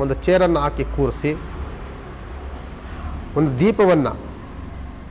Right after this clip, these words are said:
ದೇವ-, ದೇವರ ಮನೆಯಲ್ಲಿ ಉ-, ಉರಿತಿರುವಂಥ ದೀಪವನ್ನು ತೆಗೆದುಕೊಂಬಂದು ಆ ಮಣೆಯ ಮೇಲೆ ಇಟ್ಟು ಗಂಡನಿಗೆ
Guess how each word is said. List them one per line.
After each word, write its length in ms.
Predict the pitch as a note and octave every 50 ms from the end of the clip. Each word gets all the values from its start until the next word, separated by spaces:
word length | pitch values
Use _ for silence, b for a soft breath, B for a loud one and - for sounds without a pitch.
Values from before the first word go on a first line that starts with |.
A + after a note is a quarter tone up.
| - - - - - - - - A#2+
ದೇವ-, 480 | D3+ E3 F3 F#3 F#3 F3+ - - B2+
ದೇವರ 200 | C#3 D#3+ F3+ F3+ E3+
ಮನೆಯಲ್ಲಿ 300 | E3+ E3+ E3+ E3 E3 E3
ಉ-, 200 | D3+ D#3 D#3 D3+
ಉರಿತಿರುವಂಥ 540 | D#3 D#3+ E3+ - F3 E3 E3 D#3+ D#3 D3 D3+
ದೀಪವನ್ನು 480 | C3+ A#2+ D3 F#3 F#3 F3+ E3+ D#3 D#3 D3
ತೆಗೆದುಕೊಂಬಂದು 580 | D3 C3+ C#3 - D3 C3+ C3 C3 B2+ C3+ F3 G3 - - - -
ಆ 100 | - B2+ B2+
ಮಣೆಯ 340 | B2 B2 B2+ C#3+ D#3 D#3+ D#3
ಮೇಲೆ 220 | C#3+ C#3 C3 C3 - - C#3
ಇಟ್ಟು 240 | C3 - - D3 D#3+ D#3 - - - - - B B B B B B B - - A2+ G#2+
ಗಂಡನಿಗೆ 540 | C3+ D3 F3+ F#3+ G3 F#3 E3+ D#3+ C#3+ D#3+